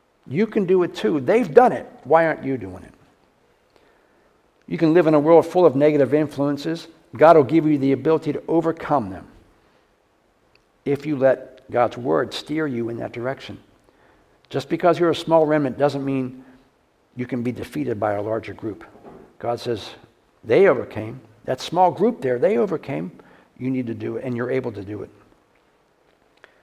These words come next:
In other words, no one can tell God that, that they weren't able to live right. The old, uh,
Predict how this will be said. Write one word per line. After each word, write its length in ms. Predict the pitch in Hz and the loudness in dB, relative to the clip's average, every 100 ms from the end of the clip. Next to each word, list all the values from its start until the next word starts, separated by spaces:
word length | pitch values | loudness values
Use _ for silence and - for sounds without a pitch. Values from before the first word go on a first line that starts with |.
| _ _ _ _ _ _ _ _ _ _ _ _ | _ _ _ _ _ _ _ _ _ _ _ _
In 60 | 117 | 0
other 100 | 123 | 0
words, 200 | 123 113 | 0 -2
no 140 | 135 | -2
one 180 | 156 156 | -2 -2
can 160 | 147 131 | -6 -6
tell 320 | - 131 123 | -2 -2 0
God 460 | 117 110 107 - 113 | 0 0 -2 -6 -6
that, 300 | 113 - - | -6 -8 -6
that 360 | 113 - - | -6 -8 -14
they 140 | 110 110 | -8 -6
weren't 280 | 117 113 - - | -4 -6 -10 -2
able 380 | 131 143 107 107 | 0 0 -6 -12
to 160 | 113 | -12
live 420 | 101 107 95 - - _ _ _ | -10 -10 -12 -18 -20 _ _ _
right. 260 | 95 87 - _ _ _ _ _ _ _ _ _ - | -12 -12 -16 _ _ _ _ _ _ _ _ _ -6
The 80 | 113 | 2
old, 260 | 127 117 - - _ _ _ _ _ _ _ _ _ _ _ _ _ | 2 2 -6 -20 _ _ _ _ _ _ _ _ _ _ _ _ _
uh, 120 | 117 | -16